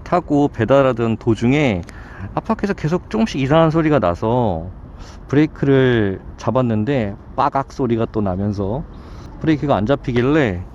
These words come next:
무슨 일인가 해서 봤더니 이렇게 큰일 날 뻔했습니다. 그래서 이렇게 로터 급하게 주문해서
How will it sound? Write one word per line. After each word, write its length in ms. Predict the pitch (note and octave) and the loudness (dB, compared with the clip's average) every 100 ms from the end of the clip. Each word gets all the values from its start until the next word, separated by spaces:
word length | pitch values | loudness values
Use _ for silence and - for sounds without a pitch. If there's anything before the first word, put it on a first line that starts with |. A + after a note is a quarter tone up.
| - | -8
무슨 280 | A2 D3 C#3+ | 0 4 4
일인가 260 | C3+ B2 | 4 2
해서 140 | A#2+ A2 | 0 -2
봤더니 520 | F#2 D2+ G2+ A2 A#2 F2+ - - - - | -8 -4 -2 -2 -2 -6 -10 -14 -14 -12
이렇게 380 | G2+ - G#2 B2 - - - - - - - - - - - - - - - - - - - - - | -12 -6 -4 -4 -6 -16 -16 -14 -16 -16 -16 -16 -16 -16 -16 -14 -16 -16 -18 -16 -16 -16 -16 -16 -16
큰일 260 | - - F3+ | -10 0 2
날 80 | D#3+ | 2
뻔했습니다. 640 | - G#2+ - C#3 G#2 F#2+ A#2 - - - - - - - - - - - - - - - - - - | 2 -2 -2 -6 -4 -6 -6 -12 -18 -18 -18 -16 -16 -16 -16 -16 -14 -14 -14 -14 -16 -16 -18 -16 -8
그래서 220 | D3 C#3+ | -4 -2
이렇게 440 | B2 - C#3 C3+ | -2 0 0 2
로터 680 | B2 B2+ - E3+ D#3 E3 B2+ G#2+ | 2 0 0 2 4 2 0 -4
급하게 760 | - A#2+ D3+ C3+ B2+ B2+ B2+ F#2+ F#2+ - - - | -8 -4 0 0 2 2 0 -2 -10 -16 -16 -12
주문해서 720 | - C3+ C3+ C#3 C3 D#3+ B2+ | -4 0 2 0 0 0 0